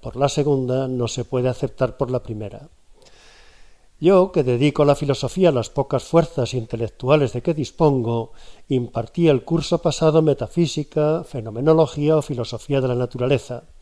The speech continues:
No son materias de fe, sino saberes que construye la inteligencia humana sin ninguna ayuda externa. Pero eso es poco importante. Dios, dice Tomás de Aquino, es autor de la razón y de la revelación,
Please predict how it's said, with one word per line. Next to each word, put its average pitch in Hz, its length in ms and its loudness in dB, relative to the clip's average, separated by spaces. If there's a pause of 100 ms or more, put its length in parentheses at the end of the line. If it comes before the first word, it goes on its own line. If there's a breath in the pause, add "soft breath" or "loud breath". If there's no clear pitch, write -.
(640 soft breath)
No 160 180 6
son 196 240 6
materias 147 480 4
de 131 80 0
fe, 208 300 -4
sino 120 240 -6
saberes 156 480 2
que - 160 -4
construye 151 500 -2
la 151 80 0
inteligencia 147 680 -2
humana 147 320 0
sin 123 320 -6
ninguna 135 460 0
ayuda 127 280 0
externa. 117 540 -4 (680 soft breath)
Pero 180 200 4
eso 196 160 4
es - 80 -2
poco 175 260 2
importante. 143 800 -4 (640 soft breath)
Dios, 185 500 4
dice 143 280 0
Tomás 151 360 -2
de 175 80 4
Aquino, 147 560 0
es 135 180 -4
autor 143 400 2
de 123 80 -2
la 143 140 4
razón 156 540 2
y 196 100 2
de 147 120 2
la 135 140 2
revelación, 143 720 2